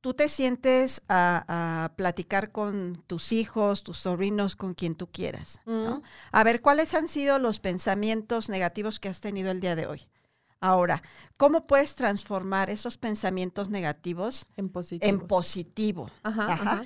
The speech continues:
Speaker 1: Ya que tú transformas el pensamiento negativo en positivo, al otro día cuando haces tu pequeña meditación,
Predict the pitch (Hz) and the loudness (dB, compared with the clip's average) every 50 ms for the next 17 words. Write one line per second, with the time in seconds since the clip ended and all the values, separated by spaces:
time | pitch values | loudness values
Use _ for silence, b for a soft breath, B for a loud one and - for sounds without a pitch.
0 | - - 160 - 262 262 262 311 285 - 285 277 - 262 262 254 285 262 - 247 | -10 -4 2 2 4 4 4 0 -2 -2 -4 -6 -2 0 0 0 0 -2 -2 0
1 | 240 240 208 190 175 170 - - - - 190 180 175 185 180 175 - 185 185 196 | 0 0 2 2 0 0 -2 -4 -4 -2 -2 -2 0 -2 -4 -2 -2 -2 -2 -2
2 | 202 214 214 - 247 240 220 208 196 170 165 165 180 180 190 196 196 202 - 220 | -2 -2 -2 -2 -2 -2 -2 -2 -2 -2 -4 -4 -4 -2 0 0 0 -2 -2 -2
3 | 220 208 - - 254 269 - 285 269 214 208 208 214 214 B B B B B B | -2 -2 -2 -4 -6 -4 -2 -2 -2 0 0 -2 -2 -4 B B B B B B
4 | B 180 180 185 196 208 220 226 220 262 254 247 214 247 247 233 226 226 - 170 | B 2 4 4 6 4 2 2 2 0 0 2 2 4 2 2 2 2 0 -2
5 | 165 170 170 175 165 - - - 185 196 - - 208 202 - - - 208 175 - | -2 0 -2 -2 -4 -2 0 0 0 0 0 -2 -6 -6 -8 -8 -8 -8 -6 -4
6 | - 196 - _ - - 220 220 220 220 220 214 214 214 214 214 220 214 - - | -4 -4 -4 _ -2 2 2 2 2 2 2 2 2 2 0 0 -2 -2 -2 0
7 | 220 233 240 - - 254 240 226 226 262 349 - | 0 0 0 -2 0 0 0 0 0 -2 -6 -10